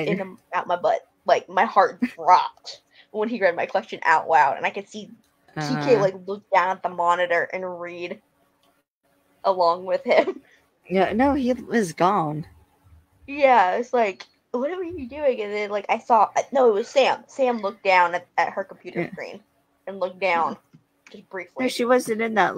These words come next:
Speaker 1: But
Speaker 2: live.
Speaker 1: well, she, well,
Speaker 2: No, she
Speaker 1: one
Speaker 2: wasn't
Speaker 1: of
Speaker 2: in that
Speaker 1: the,
Speaker 2: live.
Speaker 1: uh, she, it would have made it, it would have been funnier if she was, 'cause that would have been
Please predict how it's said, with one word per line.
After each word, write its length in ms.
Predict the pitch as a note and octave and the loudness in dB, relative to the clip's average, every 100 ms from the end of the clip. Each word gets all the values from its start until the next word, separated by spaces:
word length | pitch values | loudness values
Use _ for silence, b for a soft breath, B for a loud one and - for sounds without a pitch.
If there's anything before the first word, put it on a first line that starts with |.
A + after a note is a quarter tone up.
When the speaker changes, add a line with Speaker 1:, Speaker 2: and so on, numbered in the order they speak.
| E3+ | 2
Speaker 1:
But 140 | G3 | 4
Speaker 2:
live. 180 | F3 G#3+ _ _ _ _ _ _ _ _ _ _ _ _ _ _ _ - | 2 -2 _ _ _ _ _ _ _ _ _ _ _ _ _ _ _ -4
Speaker 1:
well, 200 | B3 - | -2 -2
she, 180 | - A#3+ F#3+ _ _ _ - | -6 -10 -12 _ _ _ -8
well, 200 | A3 - _ _ | -8 -10 _ _
Speaker 2:
No, 140 | F3 A3 | -4 -4
she 180 | A3 G#3+ | -2 0
Speaker 1:
one 260 | G#3 B3 | 2 2
Speaker 2:
wasn't 0 | |
Speaker 1:
of 100 | C#4+ | 2
Speaker 2:
in 60 | F#3 | 2
that 180 | G#3+ F3+ | 2 2
Speaker 1:
the, 20 | |
Speaker 2:
live. 300 | - - G3 | -2 -4 0
Speaker 1:
uh, 220 | F#3 - - _ _ _ _ _ _ _ _ _ | 0 0 -8 _ _ _ _ _ _ _ _ _
she, 280 | - B3 - | -14 -14 -12
it 220 | - D3+ G3 | -4 -2 0
would 140 | G#3 | -2
have 140 | G3 | -4
made 280 | F#3 F3+ F3+ | -6 -4 -4
it, 80 | - | -4
it 140 | F3+ G3 | -4 -2
would 180 | F3 G3+ | -4 -6
have 100 | F3+ | -6
been 160 | F#3 F#3 | -8 -6
funnier 300 | E3+ D#3+ D#3+ | -8 -6 -8
if 80 | D#3+ | -10
she 140 | E3 | -14
was, 340 | D#3 C#3+ - | -6 -6 -6
'cause 140 | - - | -12 -8
that 120 | E3 | -4
would 100 | E3 | -4
have 80 | E3 | -8
been 160 | E3 | -16